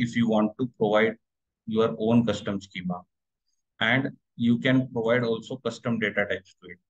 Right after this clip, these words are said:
if you are using has headings, no? So it is better to provide a comma delimited list of all the column names and associated data types,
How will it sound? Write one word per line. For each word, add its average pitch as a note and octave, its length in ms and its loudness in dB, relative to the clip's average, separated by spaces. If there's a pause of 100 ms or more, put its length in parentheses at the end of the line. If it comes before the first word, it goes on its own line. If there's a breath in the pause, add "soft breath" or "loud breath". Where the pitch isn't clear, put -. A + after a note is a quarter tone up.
(120)
if - 200 -6
you B2+ 80 4
are B2 100 4
using A#2 420 4
has A2 200 2
headings, G2 380 -2
no? A#2+ 220 -6 (540)
So A#2+ 340 4 (120)
it A#2 80 0
is A#2 140 2
better A2+ 340 2
to B2+ 120 -2
provide A2+ 360 0
a A2+ 180 -2
comma A2+ 260 0
delimited A2+ 580 -4
list G#2+ 260 -6
of A#2 120 0
all G#2 220 -2
the A2 100 -2
column G#2+ 380 4
names D3 320 0 (460)
and B2+ 240 4
associated B2 760 0
data A2+ 280 0
types, - 540 -18